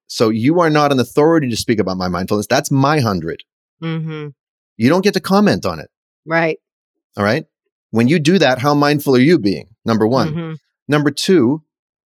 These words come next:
Speaker 1: you have no idea how much mindfulness it takes for me to be up here at all.
Speaker 2: Right.
Speaker 1: You don't see all the facial expressions I'm not making. You don't hear all the barbs that don't come out of my mouth.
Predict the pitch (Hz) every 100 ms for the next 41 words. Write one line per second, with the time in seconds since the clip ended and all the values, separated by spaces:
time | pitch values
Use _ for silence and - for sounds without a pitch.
0 | _ _ _ _ _ 113 113 147 127 101
1 | 87 90 120 123 127 - 87 76 113 110
2 | 113 98 95 85 - 90 101 101 101 -
3 | - 104 95 - 92 92 85 82 82 -
4 | 92 76 76 73 - _ _ _ _ _
5 | _ _ _ _ - 165 190 247 139 127
6 | 127 - - 156 170 139 113 113 110 -
7 | 117 110 104 - 110 110 92 95 101 98
8 | 92 90 87 82 - - 123 156 143 -
9 | 175 175 143 120 120 117 98 85 110 110
10 | 104 92 87 104 95 87 110 113 - 95
11 | 87 85 82 87 67 - -